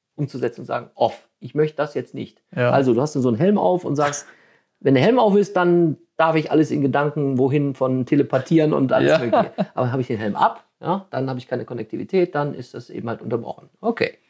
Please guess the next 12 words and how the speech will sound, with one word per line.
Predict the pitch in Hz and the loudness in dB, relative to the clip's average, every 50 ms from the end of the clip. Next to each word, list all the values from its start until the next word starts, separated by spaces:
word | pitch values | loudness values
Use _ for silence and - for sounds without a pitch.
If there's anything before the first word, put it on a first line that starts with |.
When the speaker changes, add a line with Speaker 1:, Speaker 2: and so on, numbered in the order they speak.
| _ _ - - - - - - - - - - - - | _ _ -20 -20 -20 -20 -20 -20 -20 -20 -20 -20 -12 -4
Speaker 1:
Wenn | - - | 0 0
das | 117 120 120 | 0 2 0
natürlich | 143 123 - 139 135 127 131 | 0 0 0 0 0 0 0
aber | - 117 | 0 0
dann | 120 120 120 - | -2 -2 -2 -2
irgendwie | 123 123 120 117 | -2 -2 -2 -2
so | 113 123 | -2 0
ein | 120 | 2
Selbstläufer | 151 214 269 - - 196 202 156 - 156 | 2 0 0 0 -2 -2 -2 0 0 0
<laughs> | 135 - - | 0 2 2
wird, | - 170 151 - - - | 2 2 0 0 -2 0
wo, | 190 175 - - | 0 0 0 -4